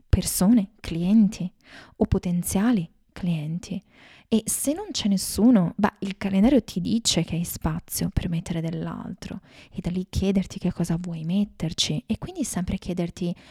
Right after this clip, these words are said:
"Ok, ma, eh, in quale tempo voglio dedicarmi a questa cosa? E quindi quante ore voglio lavorare e, eh, quanto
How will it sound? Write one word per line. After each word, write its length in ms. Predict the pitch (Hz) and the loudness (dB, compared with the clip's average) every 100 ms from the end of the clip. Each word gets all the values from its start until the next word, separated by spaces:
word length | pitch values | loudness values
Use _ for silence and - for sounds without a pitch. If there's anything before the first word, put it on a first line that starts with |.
| - - | -10 -6
"Ok, 160 | - 180 | -2 0
ma, 200 | 175 170 - _ - | 0 -2 -8 _ -6
eh, 160 | 170 - _ _ _ | -6 -6 _ _ _
in 200 | 196 196 | 0 0
quale 360 | - 202 339 294 | 4 4 4 2
tempo 340 | 180 165 165 | 0 -2 -4
voglio 500 | 170 170 170 170 165 - _ _ | -2 0 2 0 -2 -8 _ _
dedicarmi 800 | 202 180 190 185 254 294 170 - | -2 -2 0 2 4 4 0 0
a 100 | 180 | -2
questa 360 | - 170 - 175 | 0 -2 -4 -6
cosa? 440 | - - - 180 - - - | -4 -4 -4 -8 -12 -20 -10
E 100 | 202 | -6
quindi 340 | - 190 180 - _ | 0 0 0 -6 _
quante 460 | - - 196 190 165 - | -6 0 2 2 -2 -2
ore 340 | 175 175 254 202 | 0 2 2 2
voglio 300 | 160 165 165 | 2 2 2
lavorare 720 | 165 170 165 165 165 160 - | 0 -2 -2 -2 -2 -4 -6
e, 260 | - 175 165 | -8 -6 -8
eh, 60 | - _ _ _ - - - _ _ _ | -12 _ _ _ -16 -14 -14 _ _ _
quanto 580 | - 180 175 - 170 | -10 -6 -6 -4 -4